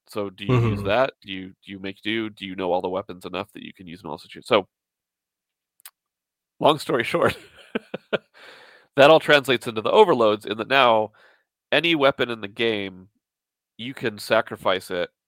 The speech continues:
Speaker 1: and it'll give you a large effect. Sometimes
Speaker 2: Okay.
Speaker 1: it's strategic, like the barrier,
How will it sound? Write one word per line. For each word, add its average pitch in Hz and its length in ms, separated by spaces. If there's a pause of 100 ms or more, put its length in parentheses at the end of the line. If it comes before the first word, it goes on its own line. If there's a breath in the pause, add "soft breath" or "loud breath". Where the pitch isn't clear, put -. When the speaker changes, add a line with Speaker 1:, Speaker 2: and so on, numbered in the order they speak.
(880)
Speaker 1:
and 104 140
it'll 104 180
give 107 220
you 95 340 (220)
a 107 60
large 95 300
effect. - 440 (600)
Sometimes 127 460
Speaker 2:
Okay. 123 100
Speaker 1:
it's - 100
strategic, 127 640
like 98 200
the 98 60
barrier, 127 540